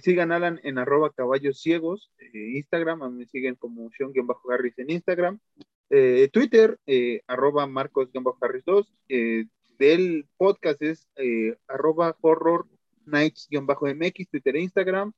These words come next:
y ya sabe dónde estamos en las demás plataformas digitales, ahí nos buscan, ahí nos encuentran, denle like, suscríbanse,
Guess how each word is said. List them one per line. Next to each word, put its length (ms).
y 640
ya 120
sabe 260
dónde 180
estamos 420
en 140
las 120
demás 300
plataformas 560
digitales, 480
ahí 80
nos 160
buscan, 360
ahí 100
nos 160
encuentran, 560
denle 240
like, 280
suscríbanse, 680